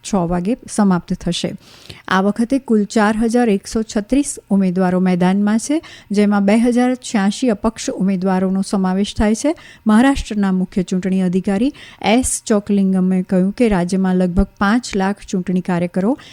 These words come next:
એક લાખ ચારસો સત્યાવીસ મતદાન મથકોની વ્યવસ્થાનું ધ્યાન રાખશે. આ ઉપરાંત મહારાષ્ટ્રના નાંદેડ સંસદીય ક્ષેત્ર અને પંજાબ,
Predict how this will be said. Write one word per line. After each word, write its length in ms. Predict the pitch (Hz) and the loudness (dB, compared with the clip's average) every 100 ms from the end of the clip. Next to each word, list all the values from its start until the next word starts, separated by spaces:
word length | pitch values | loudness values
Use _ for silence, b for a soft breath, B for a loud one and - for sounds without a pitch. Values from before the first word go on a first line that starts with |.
| B - | B 0
એક 260 | 214 220 | 2 2
લાખ 260 | 233 233 - | 2 2 -2
ચારસો 600 | - 190 190 - 233 240 | -2 0 0 -2 -2 -2
સત્યાવીસ 720 | - 185 - - 220 254 - 214 | -2 -6 -4 0 2 2 0 -2
મતદાન 500 | 185 208 233 247 202 | -2 0 2 2 0
મથકોની 600 | 175 208 175 175 175 175 | -2 -4 -4 -2 -2 2
વ્યવસ્થાનું 800 | 220 226 214 - 190 170 170 b b - | 2 2 0 -2 0 0 -2 b b 0
ધ્યાન 280 | 190 180 165 | 4 4 4
રાખશે. 460 | 170 170 - 190 - B B B | 0 -2 -2 -4 -4 B B B
આ 100 | - | 0
ઉપરાંત 440 | 190 196 240 269 285 | 2 4 4 4 4
મહારાષ્ટ્રના 720 | 233 220 233 233 269 240 240 | 4 6 4 2 2 2 4
નાંદેડ 500 | 214 196 196 240 262 | 2 0 2 2 0
સંસદીય 580 | - 220 214 208 196 190 | 0 -2 0 0 0 0
ક્ષેત્ર 440 | - 202 - 233 | 0 -2 0 0
અને 200 | 226 196 | 0 0
પંજાબ, 560 | 190 190 190 208 220 | 0 0 2 2 2